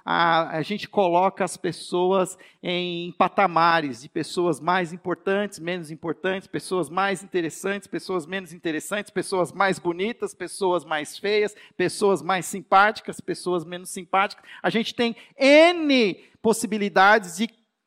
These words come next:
né, de catalogar as pessoas, e ele fala exatamente de uma essencial e extremamente perigosa, que é você catalogar as pessoas, colocar as pessoas em, em momento, em, como mais especiais ou menos especiais pela,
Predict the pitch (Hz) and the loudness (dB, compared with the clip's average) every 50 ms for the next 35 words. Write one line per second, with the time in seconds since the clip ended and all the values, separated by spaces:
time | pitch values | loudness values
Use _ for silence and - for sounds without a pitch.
0 | _ _ _ _ _ _ _ - 170 175 196 214 - 214 - - 262 254 - - | _ _ _ _ _ _ _ -12 -6 -2 -2 -2 -2 -4 -4 0 0 2 4 4
1 | 262 262 247 226 208 165 185 180 190 208 - - - - - - 185 - - - | 6 8 10 8 8 8 8 6 6 6 4 0 -8 -10 -4 -4 -4 -2 -2 0
2 | 208 185 - - - - 175 185 196 220 240 226 - - - - - - 202 226 | 0 0 0 -2 -4 0 2 2 4 4 2 2 -2 -6 -18 -20 -12 -6 -2 0
3 | 247 247 233 233 233 226 - - - 220 226 240 240 247 214 - - - 208 220 | 6 8 8 8 8 4 0 0 2 4 4 4 4 2 -2 -2 -2 0 0 2
4 | - 262 254 - 247 240 233 240 254 - - 233 196 180 226 233 254 262 269 262 | 2 2 0 0 -2 -2 -2 -4 -8 -8 -10 -10 -8 -6 -4 -4 -2 0 0 0
5 | 233 - - _ _ - 214 247 240 214 - - - 262 285 302 262 - - 240 | 0 -2 -6 _ _ -2 0 0 0 0 -2 -6 -4 -4 -4 -4 -4 -6 -4 2
6 | 226 220 233 254 254 247 240 226 208 - - 247 262 254 240 226 233 233 - - | 4 6 6 6 6 4 4 2 2 0 -2 -4 -2 0 0 0 -2 -4 -6 -6
7 | - 226 185 185 151 170 185 190 202 190 214 202 - - 208 214 175 202 214 - | -8 -6 -6 -4 2 4 6 6 6 4 0 -4 -2 0 0 0 0 -2 -4 -6
8 | - - - 214 214 220 208 214 - - 277 277 269 - 294 254 247 247 220 196 | -6 -4 0 2 4 4 2 0 -2 -2 -2 -2 -2 -2 -2 2 6 6 6 6
9 | 160 180 185 196 202 202 180 - - - 165 147 - - 185 185 196 - - 196 | 6 4 4 4 4 4 2 -2 -6 -6 -8 -8 -6 -4 -4 -4 -4 -4 -4 -4
10 | 196 185 - - 220 226 208 - - - - - - - - 185 185 190 196 190 | -4 -2 0 0 0 0 -2 -4 -4 -2 -2 -2 -4 -4 -4 -2 0 0 0 0
11 | 165 160 180 185 185 170 - - - - _ - 165 170 170 165 170 170 175 175 | -2 -2 -4 -6 -6 -6 -10 -16 -20 -20 _ -12 -10 -8 -8 -6 -6 -6 -6 -4
12 | 170 175 180 180 175 - - 170 170 160 151 - - - - 185 185 180 170 - | -2 -4 -4 -4 -6 -8 -6 -6 -6 -6 -8 -12 -14 -12 -10 -8 -6 -2 2 2
13 | 226 247 240 - - - 214 - - - 190 180 180 175 156 180 180 175 185 185 | 2 2 2 0 -2 -2 -2 -2 0 2 2 2 4 2 0 -4 -6 -6 -6 -8
14 | 160 - 170 156 - - 175 175 196 202 - - _ - 208 233 247 262 269 247 | -6 -6 -6 -6 -2 0 2 2 2 2 -2 -2 _ 4 6 6 6 4 2 0